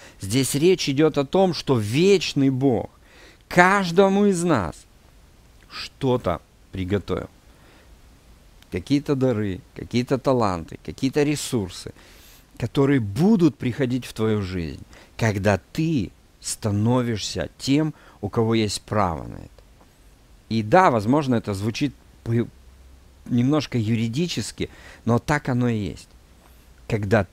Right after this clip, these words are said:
ты становишься христианином, ты получаешь удел, ты получаешь часть, ты получаешь добрую такую, знаете, э,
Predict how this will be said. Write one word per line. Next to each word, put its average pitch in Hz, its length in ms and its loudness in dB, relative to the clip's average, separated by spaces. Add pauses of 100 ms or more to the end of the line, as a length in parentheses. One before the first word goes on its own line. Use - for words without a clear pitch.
(100)
ты 156 420 0
становишься 131 840 -2
христианином, 110 720 -2 (320)
ты 113 100 -4
получаешь 123 920 0 (140)
удел, 98 520 0 (100)
ты - 80 -6
получаешь 117 680 0
часть, - 560 -4 (320)
ты 117 80 -6
получаешь 120 720 0 (640)
добрую 123 680 6
такую, 110 340 -2
знаете, 110 420 -2 (360)
э, 92 600 -2